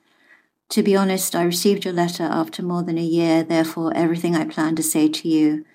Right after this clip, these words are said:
no longer makes much sense. I apologize for how ridiculous this letter probably seems after more than a year, but the opportunity to write to you came as a surprise. I wasn't ready, like I said. I no longer think I'm going to leave here. Please remember me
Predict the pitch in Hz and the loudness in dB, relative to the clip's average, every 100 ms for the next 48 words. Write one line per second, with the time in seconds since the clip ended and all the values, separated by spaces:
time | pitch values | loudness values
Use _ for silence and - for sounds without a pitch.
0 | _ _ - 180 170 165 156 147 147 - | _ _ -8 -2 0 0 0 0 -2 -6
1 | - 156 151 - - 151 147 - - - | -4 -4 -4 -4 0 0 -2 -4 -6 -6
2 | _ _ _ - _ 214 220 - 240 233 | _ _ _ -20 _ 2 2 6 6 8
3 | 233 220 220 214 208 214 208 214 202 226 | 6 6 6 2 4 4 4 2 2 2
4 | 202 202 196 196 190 190 202 190 214 196 | 2 0 -2 -2 -4 -2 -2 -2 -2 0
5 | 202 - 196 190 185 175 175 208 208 208 | 0 2 2 2 2 0 0 2 2 4
6 | 190 180 180 180 175 175 - 185 175 - | 2 2 2 2 2 0 0 2 2 2
7 | 208 196 185 185 180 175 165 156 - 175 | 2 2 0 -2 0 2 2 0 -2 2
8 | 165 160 - 175 170 175 170 - - 156 | 2 2 0 2 2 0 -4 -4 -2 2
9 | 151 151 - 170 165 170 - 160 165 156 | 2 2 -2 -2 0 0 -2 0 0 4
10 | 160 170 - 151 151 156 156 151 151 - | 2 0 -2 -4 -2 -4 0 2 0 -2
11 | - - - - 185 175 175 175 160 165 | -14 -18 -14 -4 2 4 4 2 0 -2
12 | 175 160 - - _ 170 170 165 160 160 | 0 0 -2 -8 _ -4 -2 2 2 0
13 | - 156 156 156 156 151 151 156 - _ | 0 2 4 4 2 0 0 -2 -12 _
14 | _ _ _ - 208 202 - 190 180 175 | _ _ _ -2 2 4 2 -2 0 0
15 | 170 170 170 170 165 | 2 2 2 0 -2